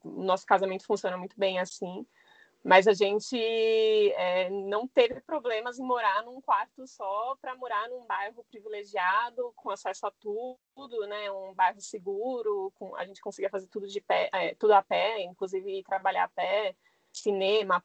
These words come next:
parques, toda, toda a parte de diversão. Então a gente morava muito bem. A alimentação, a gente, é, talvez é, é isso que você falou, né? A alimentação saudável, ela é uma, é prioridade pra gente, assim, a gente não cortou, a gente consome alimentos orgânicos, a gente não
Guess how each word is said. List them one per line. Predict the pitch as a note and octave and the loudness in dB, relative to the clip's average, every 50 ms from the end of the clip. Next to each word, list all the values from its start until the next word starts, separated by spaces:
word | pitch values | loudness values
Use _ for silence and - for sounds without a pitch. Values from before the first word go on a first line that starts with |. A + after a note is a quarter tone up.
| _ _ _ | _ _ _
parques, | G3 F#3+ G3+ G#3+ G#3 G3 G3 - _ _ G3 F#3+ F#3 F3 - _ | 4 6 8 8 6 4 0 -6 _ _ -20 -20 -20 -20 -20 _
toda, | - F#3+ G3 G3 A3 G#3 G3 F#3+ G3 _ | -16 -14 -12 -12 -10 -10 -10 -12 -12 _
toda | G3+ G3+ G3+ G#3+ G#3+ G3+ | -12 -10 -6 -6 -6 -6
a | G3+ | -4
parte | - G3 F#3 F#3+ - | -4 -4 -6 -6 -8
de | F#3+ F#3 | -12 -14
diversão. | G3 F3 F#3 F#3 F3+ - - F#3+ F3 F#3 G3+ G#3 | -12 -10 -10 -12 -12 -8 -6 -4 -4 -4 -4 -6
Então | G#3 - G3+ | -6 -6 -6
a | F#3+ | -6
gente | G3+ - G3 | -6 -4 -2
morava | G3 G3 F#3+ F#3+ G3 F#3+ | 2 2 2 2 0 -4
muito | F#3+ G3 - _ | -10 -14 -10 _
bem. | A3 G#3+ G#3 A3 A#3 B3+ - _ _ _ _ | -4 -2 -2 -2 -2 -4 -8 _ _ _ _
A | - | 4
alimentação, | G#3 A3+ A#3 A#3 A3+ A3+ A3 A3+ G#3+ - - A3 G#3+ G#3+ G#3 | 4 4 4 0 -4 -4 -4 -6 -6 -4 -2 -2 -2 -2 -2
a | G3+ | -4
gente, | G#3 G#3 G3+ - - A3 G#3 G3+ G3 F#3+ F3+ _ _ | -8 -10 -14 -12 -10 -10 -10 -8 -10 -12 -14 _ _
é, | - F#3+ F3+ F3+ F3+ F3 | -6 -4 -4 -4 -6 -6
talvez | - G3 E3+ G#3 G#3+ A3 G#3 - _ - _ _ _ _ _ - | -6 -6 -4 -4 -4 -4 -6 -14 _ -20 _ _ _ _ _ -12
é, | - F#3 - - - - - - | -10 -10 -10 -10 -12 -10 -6 -2
é | F#3 | -2
isso | G#3+ G#3+ - | -2 -2 -2
que | - | -4
você | C#4+ C4+ | -2 2
falou, | D4+ C#4+ B3+ G3+ F3+ | 2 2 2 2 0
né? | F3+ F#3 | -2 -2
A | G3 | -2
alimentação | G3 G#3+ A3 A3 A3+ A#3 - - B3 B3 | -2 -2 -2 -2 -4 -4 -4 -4 -4 -6
saudável, | B3+ - A3 G#3+ G3 G3+ F#3+ A3 B3+ C4 A3 G#3 G#3+ F3+ F3 F3 | -2 0 0 0 2 0 0 0 -2 -4 -6 -8 -8 -8 -8 -6
ela | F3+ F3+ F#3 G3+ G#3+ G#3 | -6 -6 -4 -4 -4 -4
é | F#3 F#3 G#3 | -4 -4 -6
uma, | A3+ B3 C4 C4 C4 B3+ B3 B3+ B3 A#3 A#3+ _ | -6 -6 -8 -8 -8 -8 -10 -12 -12 -12 -12 _
é | - - | -20 -20
prioridade | _ - A3 A3 A#3 C4 A#3+ A3+ G#3+ A3+ - - _ _ _ | _ -2 0 0 0 0 0 -2 -2 -2 -4 -12 _ _ _
pra | _ D4 D4 | _ -8 -8
gente, | E4 C4 A#3+ G3 F#3 F3+ F3 - | -6 -6 -10 -12 -14 -16 -20 -20
assim, | F3 - F#3 | -20 -20 -20
a | F3+ | -20
gente | F#3 - - G3 | -18 -14 -10 -8
não | F#3+ G#3 A3+ | -8 -8 -2
cortou, | - B3+ B3 - _ A3+ G3 G3+ G#3+ A#3+ - _ - | -2 -2 -2 -2 _ -6 -4 -4 -6 -8 -10 _ -14
a | F3+ | -12
gente | F#3+ G3 G3 - - _ _ _ | -10 -10 -12 -12 -16 _ _ _
consome | - - A3 G#3+ - - G#3+ G#3+ A#3+ A3+ | -2 0 0 0 6 6 6 6 6 2
alimentos | A#3 A3+ G#3+ G#3 A3 - G#3+ | -2 -4 -4 -4 -2 2 2
orgânicos, | G#3 G3 F#3 F3+ F3+ F3+ G3+ B3+ C#4 C#4 C#4 C4+ B3+ - - C#4 C4 B3+ B3 A3+ | 2 2 2 -2 -2 -2 0 0 0 -2 -2 -6 -10 -10 -6 -4 -4 -4 -4 -4
a | G#3+ F#3+ | -6 -6
gente | G3 G3+ G3+ G#3 G#3+ - G#3+ G3 | -6 -6 -10 -10 -8 -8 -6 -4
não | G3+ G#3+ B3 | -2 -4 -4